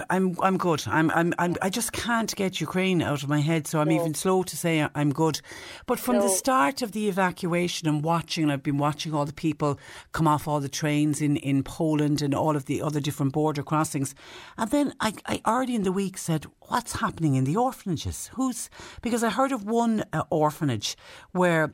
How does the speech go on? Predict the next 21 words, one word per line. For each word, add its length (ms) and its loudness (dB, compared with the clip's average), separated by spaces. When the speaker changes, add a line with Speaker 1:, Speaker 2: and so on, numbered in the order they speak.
Speaker 1:
some 200 0
of 60 0
the 60 0
staff 420 -2
weren't 240 -4
able 200 -2
to 100 -8
get 120 -2
in 140 2
and 80 2
the 120 0
older 360 0
children 400 0
were 80 2
trying 220 0
to 100 -6
look 140 -2
after 260 -2
the 140 0
younger 320 0
children. 460 -2